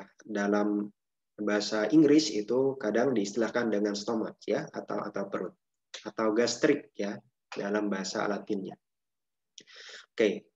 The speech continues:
apa itu lambung? Lambung adalah organ yang menyerupai huruf J, ya, seperti huruf J yang menghubungkan esofagus dan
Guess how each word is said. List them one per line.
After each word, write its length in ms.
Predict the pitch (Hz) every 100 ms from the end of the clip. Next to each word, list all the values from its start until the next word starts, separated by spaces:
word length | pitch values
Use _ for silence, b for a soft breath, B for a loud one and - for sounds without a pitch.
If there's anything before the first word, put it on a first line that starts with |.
| _ 135
apa 100 | 175
itu 160 | 180 165
lambung? 400 | 151 135 147 143
Lambung 320 | 123 135 151
adalah 320 | 120 113 113
organ 400 | 113 110 127 135
yang 160 | 123 117
menyerupai 480 | 110 107 104 120 -
huruf 320 | 123 120 110
J, 240 | 110 92 - _ _
ya, 160 | 110 160
seperti 400 | - - 107 104
huruf 240 | 104 98
J 320 | 104 151 - - _ _ _ -
yang 200 | 107 107
menghubungkan 1160 | 113 107 110 147 160 - - _ - 123 139 -
esofagus 760 | 107 107 104 110 117 113 - 113
dan 200 | 113